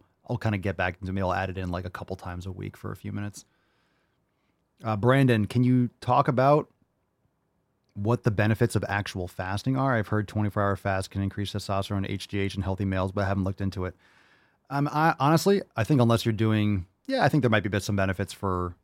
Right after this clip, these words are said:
longer fasting periods. Intermittent fasting, I think, is really kind of a, not a joke, but I don't think it's that effective in terms of, um, you know, cell breakdown and testosterone boosts and things like that. I think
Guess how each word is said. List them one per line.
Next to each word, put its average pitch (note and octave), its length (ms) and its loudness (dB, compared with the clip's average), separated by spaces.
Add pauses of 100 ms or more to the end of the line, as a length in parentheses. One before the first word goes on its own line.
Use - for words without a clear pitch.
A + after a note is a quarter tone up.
(160)
longer G2+ 500 -2 (580)
fasting G2 440 -4
periods. A2 360 -2
Intermittent D#3 380 2
fasting, A2+ 360 2
I G2+ 60 2
think, G2 200 -2
is F#2+ 140 -4
really G2 260 -4
kind F#2+ 200 -6
of F2+ 100 -4
a, F2 300 -4 (280)
not E3+ 240 2
a G#2+ 60 4
joke, G2 480 0
but G2 140 -2
I - 20 2
don't G2+ 180 -2
think G2+ 140 -4
it's G2 120 -10
that F#2+ 140 0
effective G2 480 -4
in F#2+ 100 -4
terms F#2+ 300 -4
of, E2+ 280 -6 (1500)
um, F#2+ 640 -6 (320)
you G2 140 -6
know, E2 300 -8 (120)
cell G#2 380 2
breakdown G2 840 0
and F#2 180 -6
testosterone C#3+ 760 2
boosts B2+ 340 6
and A#2 140 0
things A#2+ 180 2
like A2+ 200 -2
that. A2 120 0
I A#2 100 0
think C3 220 0